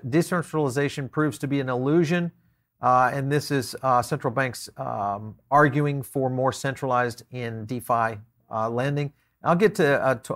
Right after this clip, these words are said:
a topic on this 'cause there's some stuff in here that's a little bit dystopian. Um, sure, cryptocurrency lender platforms where borrowers can deposit crypto assets,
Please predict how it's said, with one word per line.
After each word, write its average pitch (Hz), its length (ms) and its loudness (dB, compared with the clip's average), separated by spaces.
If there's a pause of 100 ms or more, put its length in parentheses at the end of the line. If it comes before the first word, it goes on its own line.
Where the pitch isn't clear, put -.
a 127 140 2
topic 139 460 2
on 117 160 -4
this 113 180 -6
'cause 117 180 -6
there's 147 200 -2
some 131 160 -8
stuff 127 320 -4
in 120 80 -8
here 113 140 -4
that's 107 200 -8
a 113 40 -4
little 160 720 0
bit 127 500 -2 (800)
dystopian. 113 760 0 (600)
Um, 120 440 2 (100)
sure, 165 260 4
cryptocurrency 147 1160 -4
lender 139 240 -2
platforms 139 480 -2
where 127 80 -4
borrowers 127 280 2
can 123 140 -12
deposit 117 420 -2
crypto 123 300 -6
assets, 120 540 -2